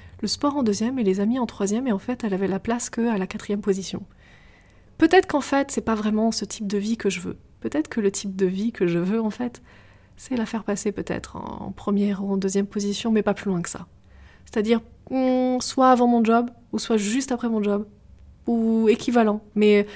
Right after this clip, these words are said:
surtout pas après mon sport et après mes amis. À ce moment-là, tu sais quoi, quand tu prends conscience de ça et que t'es prêt à faire ça, t'es prêt à faire cet effort-là,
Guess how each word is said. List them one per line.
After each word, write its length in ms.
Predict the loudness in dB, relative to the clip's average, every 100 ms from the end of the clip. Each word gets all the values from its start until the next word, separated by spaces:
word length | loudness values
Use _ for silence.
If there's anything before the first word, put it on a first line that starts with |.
| -18 -8
surtout 280 | -6 -6 -6
pas 140 | -6
après 340 | -4 -4 -4 -4
mon 120 | -4
sport 240 | -4 -4
et 60 | -4
après 200 | -6 -6
mes 160 | -6
amis. 200 | -6 -10 -16 -20 -20 -20 -4
À 100 | -2
ce 120 | 2
moment-là, 280 | 4 6 6
tu 100 | 2
sais 140 | -2 0
quoi, 160 | -2
quand 120 | -2
tu 120 | -6 -6
prends 160 | -10
conscience 300 | -6 -4 -2
de 80 | -2
ça 120 | -2
et 40 | -2
que 40 |
t'es 100 | -4
prêt 340 | -4 -6 -6 -8 -20 -10
à 100 | -10
faire 220 | -6 -8
ça, 180 | -6 -8
t'es 80 | -8
prêt 200 | -8 -4
à 80 | -4
faire 160 | -4 -8
cet 200 | -8 -8
effort-là, 380 | -8 -8 -6